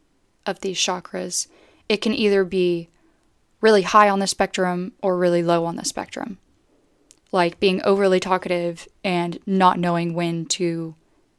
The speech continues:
let others talk, or completely being cut off from communication. So it's, you can either go either way.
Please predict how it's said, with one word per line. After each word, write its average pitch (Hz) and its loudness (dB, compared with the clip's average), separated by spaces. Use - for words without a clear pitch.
let 190 2
others 180 0
talk, 185 -6
or 180 6
completely 180 0
being 170 -2
cut 185 0
off 165 -2
from 185 -10
communication. - -12
So 220 2
it's, - 0
you 226 4
can 226 2
either 190 4
go 180 4
either 190 -2
way. 180 -2